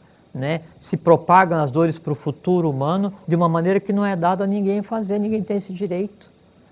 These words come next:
Nós temos é que ter noção, né? A gente tem que crescer, deixar de ser, como falava o professor Henrique José de Souza, impúbere psíquico, impúbere psíquico, quer dizer, é, é criança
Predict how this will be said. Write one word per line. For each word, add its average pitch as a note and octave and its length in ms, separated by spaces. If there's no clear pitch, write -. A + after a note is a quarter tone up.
Nós D#3+ 160
temos F#3 220
é F#3+ 80
que - 80
ter F3+ 220
noção, C3+ 580
né? A#2+ 100
A B2+ 40
gente D3 160
tem D#3 160
que D#3 120
crescer, C#3 560
deixar C#3+ 300
de B2+ 100
ser, - 440
como D3 180
falava C3+ 380
o - 20
professor B2+ 300
Henrique C3 220
José C3 180
de - 100
Souza, D3 260
impúbere E3 600
psíquico, - 640
impúbere E3+ 540
psíquico, - 380
quer B2 60
dizer, A#2+ 220
é, C3 240
é C3 60
criança D3+ 720